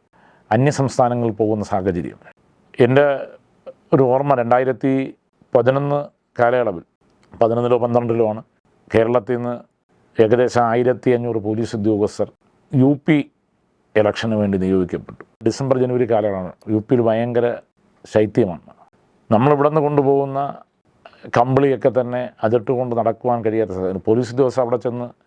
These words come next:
പുറത്തിറങ്ങാൻ പറ്റാത്ത സാഹചര്യമാണ്. അപ്പം ഇതിനകത്ത് സെക്ടർ വാങ്ങിക്കണമെന്നുണ്ടെങ്കിൽ ഓരോ പോലീസ് ഉദ്യോഗസ്ഥനും ആയിരത്തി അഞ്ഞൂറ്, രണ്ടായിരം രൂപ കയ്യിൽ നിന്ന് ചിലവാകുന്ന സാഹചര്യം. ഇത് നമ്മൾ ഡിപ്പാർട്ട്മെൻറ്റിനെ ബോധ്യപ്പെടുത്തുകയും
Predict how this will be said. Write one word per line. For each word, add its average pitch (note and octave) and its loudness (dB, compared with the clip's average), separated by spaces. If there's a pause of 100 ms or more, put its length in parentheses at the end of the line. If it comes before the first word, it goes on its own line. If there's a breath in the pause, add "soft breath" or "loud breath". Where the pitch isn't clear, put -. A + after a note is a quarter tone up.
(440)
പുറത്തിറങ്ങാൻ D#3+ 0
പറ്റാത്ത D3+ 0
സാഹചര്യമാണ്. A#2 -4 (300)
അപ്പം C3+ 0 (400)
ഇതിനകത്ത് C#3 0
സെക്ടർ - -4
വാങ്ങിക്കണമെന്നുണ്ടെങ്കിൽ C3+ -4 (1000 soft breath)
ഓരോ C#3+ 6
പോലീസ് D3+ 2
ഉദ്യോഗസ്ഥനും C#3+ 0
ആയിരത്തി C3 -2
അഞ്ഞൂറ്, B2+ -4
രണ്ടായിരം A#2+ -2
രൂപ A2+ -6 (360)
കയ്യിൽ A#2 2
നിന്ന് C#3 -2
ചിലവാകുന്ന A2+ -2
സാഹചര്യം. E2+ -8 (720 soft breath)
ഇത് C#3+ 2
നമ്മൾ C#3+ 0
ഡിപ്പാർട്ട്മെൻറ്റിനെ C#3+ -2
ബോധ്യപ്പെടുത്തുകയും A#2 -6